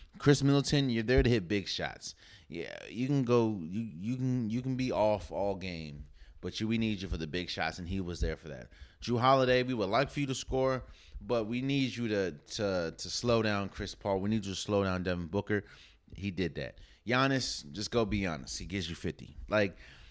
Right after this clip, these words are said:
I went into this series. I thought, I knew,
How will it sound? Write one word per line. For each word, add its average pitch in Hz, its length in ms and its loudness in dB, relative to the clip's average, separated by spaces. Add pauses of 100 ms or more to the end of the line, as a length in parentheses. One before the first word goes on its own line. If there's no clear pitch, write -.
(960)
I 165 120 4
went 240 200 6
into 254 220 6
this 180 180 6
series. 104 560 2 (240)
I 208 200 10
thought, 160 500 8
I 180 140 4
knew, 160 480 4